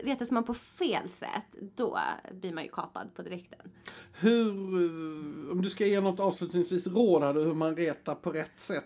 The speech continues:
Speaker 2: För det är ju svårt.
Speaker 1: Ja, ja.
Speaker 2: Eh, ja, det, ja.
Speaker 1: Jo, men då tycker jag så här, att det som är gemensamt för alla de som retar <laughs> mig på rätt sätt
Speaker 2: Ja.
Speaker 1: är att, eh, de älskar mig och att de har goda intentioner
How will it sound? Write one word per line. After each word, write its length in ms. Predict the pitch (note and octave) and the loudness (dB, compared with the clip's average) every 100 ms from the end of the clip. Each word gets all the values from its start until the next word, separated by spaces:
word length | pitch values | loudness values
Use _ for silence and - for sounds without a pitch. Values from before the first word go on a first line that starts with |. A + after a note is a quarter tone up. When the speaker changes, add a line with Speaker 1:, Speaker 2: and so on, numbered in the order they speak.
| - | -4
Speaker 2:
För 100 | F3 | 0
det 60 | |
är 40 | G#3+ | 2
ju 80 | |
svårt. 760 | G#3 - C#4+ C#4+ D#4 F#4 C4+ - - | 2 4 8 10 10 6 2 -4 -2
Speaker 1:
Ja, 0 | |
ja. 340 | C4 B3+ D4 E4+ _ _ _ - | 4 4 4 -4 _ _ _ -6
Speaker 2:
Eh, 840 | C3+ C3+ C#3 C#3 C3+ C3+ C3+ C3+ C#3 | 0 4 6 6 6 4 4 0 -2
ja, 360 | - F#3+ G#3 F#3 E3+ E3+ E3 | 4 6 6 2 -2 -2 2
det, 220 | F3 E3+ - - - - - A#2 | 2 2 0 -14 -18 -18 -10 -2
ja. 260 | D#3 F3+ F3+ - - | 0 0 -2 -10 0
Speaker 1:
Jo, 160 | D#4 G#4+ - | 4 4 6
men 340 | E4+ F#4 F#3 | 4 6 4
då 120 | C#4 G4+ | 2 2
tycker 180 | F4 C#4+ | 2 0
jag 100 | A#3+ | 2
så 60 | |
här, 460 | C4 B3 A2+ G3+ C4+ - - _ | 4 4 4 2 2 -4 -20 _
att 200 | - C#4 | 0 0
det 140 | C#4+ D#4+ | 2 2
som 140 | D#4 | 4
är 40 | D4+ | 4
gemensamt 800 | D4+ E4+ E4+ D4+ A#3 D#3+ A3 A#3+ | 6 8 8 4 2 2 2 -2
för 80 | - | 4
alla 240 | A3 G3+ | 4 4
de 200 | F#3+ F3+ | 0 -2
som 140 | F#3+ G3+ | -2 -4
retar 300 | G#3+ G#3 G#3+ F#3+ - | -4 -2 -2 0 6
<laughs> 0 | |
mig 140 | C4+ D#4+ | 6 8
på 180 | - E4 D4 C4+ | 6 6 2 2
rätt 180 | F4 - | 0 0
sätt 400 | - - D#3+ - | -2 -2 -4 -4
Speaker 2:
Ja. 360 | C3 - - C#3 D#4 - - | 0 2 2 -2 -6 -6 6
Speaker 1:
är 380 | C4+ A#3 A3+ - | 10 12 10 6
att, 420 | A#3+ B3 - - | 2 2 -2 2
eh, 280 | A3+ G#3+ A3 | 6 6 6
de 140 | B3 | 2
älskar 480 | A#3 C4 B3 - B3 | 4 2 2 0 0
mig 400 | G#3 E3+ E3+ F#3 | 2 0 -2 -2
och 160 | G#3 F#3 | -4 -4
att 120 | F#3 | -2
de 120 | F#3 | -2
har 120 | F#3+ | -2
goda 300 | F3 F3 F3 | -2 -4 -4
intentioner 840 | D#3+ E3+ E3+ F3 F3+ - F#2+ - | -6 -6 -8 -6 -8 -8 -8 -8